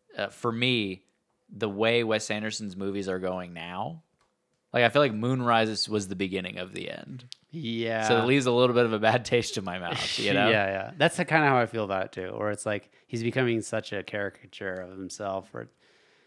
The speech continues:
Speaker 2: yeah, he's like season eight and nine of Seinfeld now, or it's, or it's
Speaker 1: Yeah.
Speaker 2: like he's, yeah.
Speaker 1: Yeah.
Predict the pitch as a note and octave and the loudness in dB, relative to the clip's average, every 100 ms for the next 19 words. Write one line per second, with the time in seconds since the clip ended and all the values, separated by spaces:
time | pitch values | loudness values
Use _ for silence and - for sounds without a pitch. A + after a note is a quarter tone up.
0 | _ _ _ _ _ _ - A2 A2 G#2 | _ _ _ _ _ _ -14 -6 -4 -2
1 | A2+ C3 C3 - - B2 A#2 A2+ A#2 B2+ | -2 0 0 -2 -4 -2 0 -2 -2 -4
2 | G#2+ G#2+ G#2+ G#2 F2+ A2 G#2 G#2+ A2 G2+ | -4 -2 -2 -4 -4 -2 -2 -2 -4 -4
3 | G2+ G2+ G2+ G#2 G#2+ - D#3+ A#2+ G#2 G#2 | -4 -6 -4 -4 -4 -6 -4 -2 0 2
4 | G2+ G2 F#2 F2+ F2+ - - - - - | 4 4 4 0 -2 -10 -20 -20 -20 -18
5 | - G#2 - A2 _ _ _ _ _ _ | -12 -10 -10 -14 _ _ _ _ _ _
6 | _ _ - F2+ F2+ | _ _ -14 -8 -8